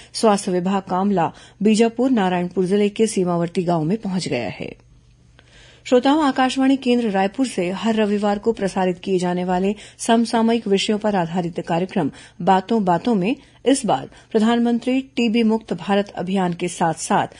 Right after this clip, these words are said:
टीबी से बचाव के बारे में और अधिक जानकारी देने के लिए रायपुर के जिला क्षय नियंत्रण केंद्र की चिकित्सा अधिकारी डॉक्टर नमिता साहू से ली गई भेंटवार्ता प्रसारित की जाएगी।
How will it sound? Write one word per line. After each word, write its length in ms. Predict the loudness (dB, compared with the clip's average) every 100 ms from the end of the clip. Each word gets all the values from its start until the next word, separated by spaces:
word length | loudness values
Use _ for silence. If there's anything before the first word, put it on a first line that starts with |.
| -20 _
टीबी 260 | 0 2 0
से 160 | 0 -2
बचाव 360 | 0 0 -2 -2
के 80 |
बारे 240 | 0 0 0
में 180 | -2 -2
और 200 | -2 -2
अधिक 200 | -2 -2
जानकारी 460 | -2 -2 0 -2 0
देने 220 | -2 -2
के 140 | -4
लिए 260 | -2 -2 -2 -6 -10 0
रायपुर 380 | 0 2 -2 0
के 200 | 0 2
जिला 300 | 2 2 0
क्षय 320 | -2 0 0
नियंत्रण 440 | -2 -2 -2 -4
केंद्र 300 | -2 -2 -2
की 140 | -4 -2
चिकित्सा 460 | -2 -2 -2 0
अधिकारी 480 | 0 0 -2 -2 -4 -12 -14 0
डॉक्टर 320 | 0 2 2
नमिता 360 | 2 2 0 -2
साहू 320 | -2 -2 -2
से 160 | 2 2
ली 120 | 4
गई 180 | 4 2 0 -14 -2
भेंटवार्ता 520 | 0 2 0 0 -2
प्रसारित 440 | -4 -2 -2 -2
की 160 | -2 -2
जाएगी। 500 | -2 -4 -6 -10